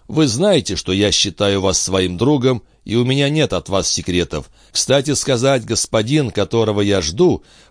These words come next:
простой дворянин. Он был когда-то связан с домом моего брата.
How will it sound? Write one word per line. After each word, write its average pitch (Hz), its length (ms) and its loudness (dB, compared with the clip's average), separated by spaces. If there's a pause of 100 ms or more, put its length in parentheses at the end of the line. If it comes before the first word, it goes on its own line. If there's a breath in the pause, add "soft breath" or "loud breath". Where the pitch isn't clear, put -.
простой 190 420 2
дворянин. 139 640 0 (240 soft breath)
Он 208 260 2
был 196 160 4
когда-то 165 500 2
связан 135 500 2
с 95 80 -6
домом 139 320 2
моего 139 340 2
брата. 127 540 0